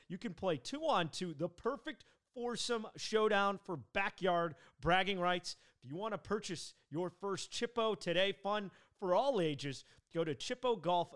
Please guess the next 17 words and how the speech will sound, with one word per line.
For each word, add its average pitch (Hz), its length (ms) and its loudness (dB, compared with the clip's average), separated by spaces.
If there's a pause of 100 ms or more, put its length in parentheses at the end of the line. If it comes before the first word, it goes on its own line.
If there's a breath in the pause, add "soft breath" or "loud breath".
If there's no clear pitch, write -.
(120)
dot 202 360 -2
com. 160 340 -2
Use 170 160 -10
the 175 80 -10
promo 175 320 -4
code 156 220 -4
ripping 156 300 -4
it 123 120 -10 (200 soft breath)
for 175 100 -10
fifteen 151 340 -8
percent 139 320 -8
off 131 160 -6
your 127 100 -12
first 120 300 -12
order. 90 240 -16 (1300)
Pretty 165 160 -8
big, 147 320 -2